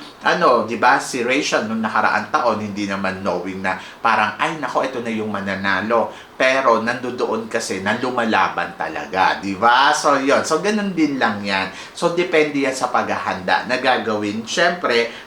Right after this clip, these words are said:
ng bagong Miss Grand India. So, yon. So, good luck na lang sa kanya. At kung may autokuyo man siya,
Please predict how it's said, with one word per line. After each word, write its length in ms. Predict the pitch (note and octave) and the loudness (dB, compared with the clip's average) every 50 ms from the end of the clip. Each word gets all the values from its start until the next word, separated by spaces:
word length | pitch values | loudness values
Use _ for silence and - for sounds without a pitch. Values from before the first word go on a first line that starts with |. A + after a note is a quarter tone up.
| - - | -12 -4
ng 400 | D#3 F3 F3+ F#3 F#3+ F#3 - - | 0 2 4 4 2 0 0 2
bagong 480 | C3 A#2 A#2+ A#2 A2+ - A#2 A2 A2 A2 - - - - | 4 4 4 2 0 -2 -2 -2 -2 -4 -8 -14 -18 -12
Miss 560 | C3+ C3+ C#3+ D3+ D3+ D3+ D3+ - - - - - - - - - | -8 2 6 6 6 6 6 2 -4 -6 -10 -16 -20 -20 -18 -6
Grand 640 | G2+ A#2 B2 A#2 A2 G2 F#2 F2 F2+ F#2 G#2+ - - - - - | -2 2 4 4 4 4 2 0 -4 -8 -12 -16 -20 -20 -10 -4
India. 680 | D#3 D3 B2+ B2+ B2 G#2 F#2 - - D3 D3 C#3 C#3 | -2 -2 -2 -4 -8 -10 -6 -4 -2 -2 0 -2 -2
So, 240 | - - - D3 C#3 | 0 2 4 4 4
yon. 420 | C3+ C3+ C#3+ F3 G3+ A3+ B3 B3+ A3+ - | 4 4 4 4 6 6 6 6 4 4
So, 160 | G3 F#3 F#3 | 4 2 4
good 240 | F#3 G3+ G#3 E3+ C#3 | 4 2 2 2 2
luck 240 | F3 F3+ F#3 F#3 F#3 | 2 2 2 2 0
na 80 | F3 | 2
lang 160 | E3+ E3 D#3+ | 2 2 0
sa 160 | - - E3 - | 0 -2 -2 0
kanya. 480 | D3+ C3+ C3 B2+ C3 C3+ C3 A#2+ G#2+ - - - - - | 0 -2 -2 -2 -2 0 0 0 0 -2 -6 -12 -4 -2
At 160 | B2+ C3 - | -2 -2 0
kung 160 | - C#3 C#3 | -2 0 2
may 160 | C#3+ C#3 C#3 - | 2 2 2 2
autokuyo 560 | C3+ C#3+ C#3+ - D3 C#3+ D3 C#3 C3 C3 B2 C3 C#3+ - | 0 0 0 -2 -2 0 2 2 2 2 0 -2 -4 0
man 160 | - D3+ C#3 | 0 0 0
siya, 480 | - - - - C3+ A#2+ B2+ B2 - | 0 -2 0 0 2 2 4 2 0